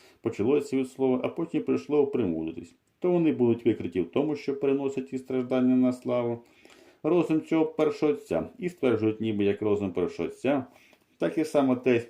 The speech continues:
були причетні до страждання. Бо отець усього, як я вже спо-, показав, немислимий без розуму, подібно до якоїсь складної тварини, але розум є отець, і отець є розум. Тому і слово, що від нього походить, або краще сам розум, оскільки він є слово,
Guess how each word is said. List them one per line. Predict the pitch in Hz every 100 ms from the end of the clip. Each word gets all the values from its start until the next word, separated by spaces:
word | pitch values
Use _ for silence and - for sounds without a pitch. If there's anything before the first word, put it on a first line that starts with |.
| _
були | 101 107 107
причетні | 98 90 127 143 135 131
до | 135
страждання. | - 127 92 85 78 78 98
Бо | 160
отець | 160 165 -
усього, | 135 131 127
як | 110 104 -
я | 104
вже | 98
спо-, | 98 - 92 85 - - - -
показав, | 95 95 101 151 131 - - _ -
немислимий | 165 165 156 143 139
без | 131 131
розуму, | 127 127 117 117
подібно | 123 120 110
до | 110
якоїсь | 107 113 107 104
складної | 101 98 101
тварини, | 98 85 85 139 95 85 -
але | 151 180
розум | 156 139 120 110
є | 110
отець, | 98 - 143 139 120
і |
отець | 120 185 180 -
є | 135
розум. | 92 87 85 85 - _ _ _ _ _
Тому | 110 107
і | 104
слово, | - 107 98 87 - _ _ _
що | - 104
від | 101 92
нього | 117 147
походить, | 147 139 139 135 131
або | 156 165
краще | 165 160 - 147
сам | - 139
розум, | 120 104 101 98
оскільки | - 107 - 101
він | 101 95
є | 87
слово, | 87 - 135 104 87